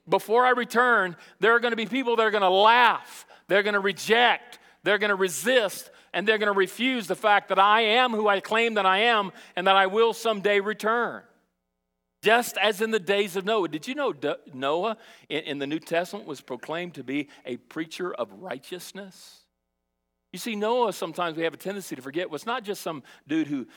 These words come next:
who built an ark and saved a bunch of animals, and, and him and his family of eight were the only ones who were saved. But during the hundred twenty years that he built the ark, he actually preached.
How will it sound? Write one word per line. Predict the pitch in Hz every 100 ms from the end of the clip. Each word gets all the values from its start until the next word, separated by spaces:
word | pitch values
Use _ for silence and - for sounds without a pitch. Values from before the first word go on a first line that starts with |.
| _
who | 147
built | 127 151 147
an | 113
ark | 160 170 123 -
and | 107
saved | - 160
a | 123
bunch | 143 135
of | 113
animals, | 123 185 117 104 127
and, | 113 104 _ -
and | -
him | 131 165 147
and |
his | 123 107 _ _
family | - 143 139 113
of | 104
eight | - 156 151
were | 120
the | 110
only | 120 127
ones | 120 120 113
who |
were | 95
saved. | - 175 165 87 - _ _ _ _ _ _ _ _ _ -
But | 131
during | 220 226
the | 160
hundred | 180 156
twenty | - 160
years | 127 147 160
that | 123
he |
built | 113 147 127
the | 104
ark, | 175 123 - - _ _ _ _ _ _ _ -
he | 156
actually | 220 - 156
preached. | 127 - 214 180 - - -